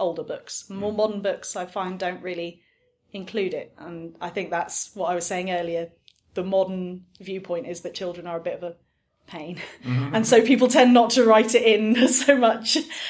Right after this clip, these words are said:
Speaker 1: Um, I don't know, but I've found a lot more in older books. Um, so if you can get hold of any books, then obviously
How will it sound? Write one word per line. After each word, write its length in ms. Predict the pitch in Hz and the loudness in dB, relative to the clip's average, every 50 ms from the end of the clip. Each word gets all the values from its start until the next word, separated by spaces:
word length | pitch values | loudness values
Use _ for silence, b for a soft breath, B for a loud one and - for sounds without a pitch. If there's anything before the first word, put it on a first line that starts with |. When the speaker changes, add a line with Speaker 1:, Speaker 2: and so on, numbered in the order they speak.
| B B - | B B 2
Speaker 1:
Um, 360 | 208 214 208 208 214 220 226 B B B B B B B B B B | 4 6 6 4 2 0 -6 B B B B B B B B B B
I 100 | - 208 | -2 0
don't 140 | 208 208 208 | 2 2 2
know, 320 | 208 202 196 202 202 202 - - | 4 2 2 2 -2 -4 2 4
but 100 | 220 196 | 4 6
I've 180 | 220 220 214 | 6 6 6
found 320 | 220 - 226 214 214 208 208 | 6 4 4 4 4 2 2
a 40 | |
lot 260 | 208 214 214 214 208 208 | 2 6 6 6 6 6
more 180 | 214 202 202 | 2 0 0
in 60 | 202 190 | 0 0
older 300 | - 202 202 202 196 190 | 0 0 2 2 0 0
books. 520 | 190 202 196 185 185 - - - - - _ _ _ _ _ _ _ _ _ _ _ _ _ - - | 0 0 0 0 -2 -6 -8 -8 -8 -12 _ _ _ _ _ _ _ _ _ _ _ _ _ -10 -6
Um, 360 | 226 196 190 190 185 180 180 | -2 0 0 0 -2 -4 -6
so 160 | 180 - 196 | -4 -2 0
if 160 | 185 185 185 185 | 0 0 -2 -4
you 60 | 180 | -6
can 80 | 175 | -4
get 120 | 175 185 175 | -4 -4 -4
hold 260 | - - 190 202 202 190 | -4 -2 -2 -2 -2 -2
of 60 | 170 | -4
any 160 | 170 165 165 165 | -6 -8 -6 -6
books, 380 | 180 175 175 175 - - - | -6 -6 -6 -6 -8 -10 -6
then 340 | - 180 170 165 170 170 170 _ | -6 -6 -6 -6 -8 -12 -12 _
obviously 600 | 175 170 175 170 170 - - 165 165 165 - _ | -12 -12 -10 -10 -10 -8 -8 -10 -10 -12 -16 _